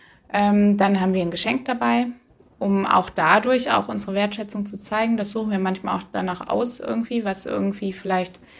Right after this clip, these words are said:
Wertschätzung vermittelt, aber manchmal gucken wir auch, dass es einfach was ist, was den Frauen gefällt, wo wir vielleicht schon mitbekommen haben, das kann eine Blume, das kann eine Schokolade sein, das ist aber auch manchmal irgendwie was anderes. Also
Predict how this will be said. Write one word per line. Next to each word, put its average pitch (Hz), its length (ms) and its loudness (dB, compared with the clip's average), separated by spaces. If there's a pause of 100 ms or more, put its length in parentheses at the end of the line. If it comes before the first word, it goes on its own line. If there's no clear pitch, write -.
(920)
Wertschätzung 226 720 2
vermittelt, 220 560 2
aber 196 260 4
manchmal 196 520 0
gucken 208 260 -8
wir 190 180 0
auch, 175 60 -4
dass 190 240 -8
es 196 100 -8
einfach 185 340 -6
was 185 160 -6
ist, 208 160 -8
was 190 160 -6
den 190 140 -4
Frauen 180 260 -4
gefällt, 240 520 -2
wo 190 80 -2
wir 185 120 0
vielleicht 180 280 -6
schon 196 100 -2
mitbekommen 190 640 -4
haben, 185 240 -4
das 180 180 -6
kann 190 160 -8
eine 185 100 0
Blume, 196 360 -2
das 190 180 -6
kann 190 120 -8
eine 185 80 -4
Schokolade 180 600 -2
sein, 190 240 -2
das 180 160 -8
ist 185 160 -12
aber 180 220 -2
auch - 140 -10
manchmal 180 500 -4
irgendwie 180 400 -6
was 165 160 -4
anderes. 175 480 -4
Also 170 380 -4